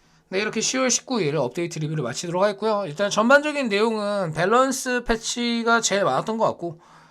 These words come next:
그 외에는 삼 대 삼이랑 일반 룸보험의 보상이 상향한 거, 보상에 옵션 등급 변경권이 추가된 거, 그리고 길드 소환진 너프, 쉬운 난이도 보상 상향한 거 이렇게 내용이 있는데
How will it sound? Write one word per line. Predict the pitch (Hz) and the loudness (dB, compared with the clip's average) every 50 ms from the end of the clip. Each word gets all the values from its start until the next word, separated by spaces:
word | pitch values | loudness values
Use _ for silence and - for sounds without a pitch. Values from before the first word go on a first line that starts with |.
| _ _ | _ _
그 | - 185 185 | -4 -2 0
외에는 | 190 190 202 220 220 214 220 214 202 160 151 | 2 2 2 2 2 2 0 -2 -2 -4 -4
삼 | - 208 226 233 | -4 -4 -2 -2
대 | 240 226 | -2 0
삼이랑 | 220 240 247 233 214 170 120 127 139 139 131 | 0 0 0 0 -2 -2 -4 -6 -8 -10 -10
일반 | 127 135 147 180 175 | -10 -8 -6 -6 -6
룸보험의 | 175 175 170 170 165 165 165 160 151 151 - | -4 -6 -6 -6 -6 -6 -4 -4 -4 -4 -4
보상이 | 135 131 131 156 147 | -6 -6 -6 -6 -6
상향한 | 143 160 196 220 214 208 196 147 117 | -6 -4 -4 -2 0 -2 -2 -2 -4
거, | 98 92 95 104 | -8 -10 -12 -8
보상에 | - 190 196 190 202 202 131 127 113 | -4 -2 0 2 2 0 0 -2 -4
옵션 | 107 113 127 135 - 196 196 196 | -6 -6 -6 -4 -2 -2 -2 -2
등급 | 190 185 180 160 | -2 -4 -4 -6
변경권이 | 170 175 170 170 160 - 160 160 147 | -6 -6 -6 -6 -4 -4 -2 -2 -2
추가된 | 147 - - - 226 220 185 156 165 175 175 | -2 -4 -4 -2 0 0 0 0 -2 -4 -4
거, | 151 107 104 113 127 | -4 -4 -4 -6 -8
그리고 | - - 113 107 107 143 180 214 233 233 240 247 254 254 _ _ _ _ - | -10 -12 -12 -8 -4 -2 0 0 0 0 -2 -2 -4 -8 _ _ _ _ -8
길드 | - 170 196 208 240 233 | -6 -4 -2 0 0 0
소환진 | 226 226 226 220 190 196 131 | 2 2 2 2 0 -2 -4
너프, | 120 135 131 - - - 113 90 85 - _ _ _ _ _ _ _ _ _ _ _ | -4 -4 -4 -6 -8 -8 -8 -8 -10 -16 _ _ _ _ _ _ _ _ _ _ _
쉬운 | - - - - 262 277 277 269 | -4 -2 0 2 2 2 0 0
난이도 | 262 247 240 233 220 185 170 | 0 0 0 0 -2 -4 -4
보상 | 156 156 160 156 180 156 127 113 117 - - | -4 -4 -4 -2 -2 -2 -2 -2 -6 -8 -8
상향한 | - 208 214 208 208 202 196 190 180 156 | -8 -8 -6 -6 -4 -2 -2 -4 -4 -6
거 | 131 90 90 90 - | -10 -12 -14 -14 -12
이렇게 | 107 120 175 196 196 196 - 214 202 196 | -10 -6 -6 -6 -6 -6 -8 -8 -8 -6
내용이 | 156 135 147 165 180 185 | -4 -4 -4 -4 -6 -8
있는데 | 139 113 113 110 113 135 143 123 107 - | -10 -10 -10 -10 -10 -10 -10 -10 -12 -14